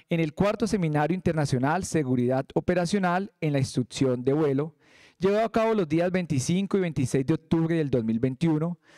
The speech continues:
con la conferencia Instrucción Avanzada, la evolución de la instrucción en el equipo cafir.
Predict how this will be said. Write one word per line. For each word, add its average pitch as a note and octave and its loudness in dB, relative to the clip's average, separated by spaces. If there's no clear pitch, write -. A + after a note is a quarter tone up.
con G#3 0
la G#3+ -2
conferencia G3 0
Instrucción D#3+ 0
Avanzada, D#3+ 0
la F#3 2
evolución E3+ 0
de G3 0
la F3+ 0
instrucción D#3 -2
en D#3 -2
el C3 2
equipo B2 -2
cafir. D3 0